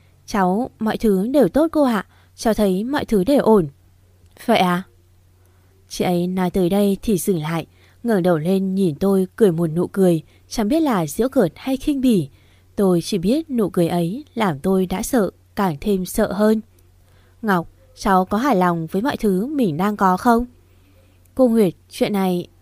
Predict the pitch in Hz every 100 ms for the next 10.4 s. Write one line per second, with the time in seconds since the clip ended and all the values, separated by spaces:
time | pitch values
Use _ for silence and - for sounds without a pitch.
0 | _ - 208 190 233 - 233 214 311 294
1 | 240 156 - 262 262 247 202 180 285 202
2 | - _ _ _ _ _ _ _ _ _
3 | _ _ _ - 214 185 175 - 190 147
4 | 294 269 208 165 143 _ _ - 220 190
5 | 185 202 247 277 190 175 170 165 - 330
6 | 247 160 202 175 - 202 175 180 170 160
7 | _ _ _ 233 208 180 175 165 175 160
8 | 220 339 - _ - 214 190 202 175 -
9 | 262 214 196 190 180 - 190 302 302 233
10 | 156 175 170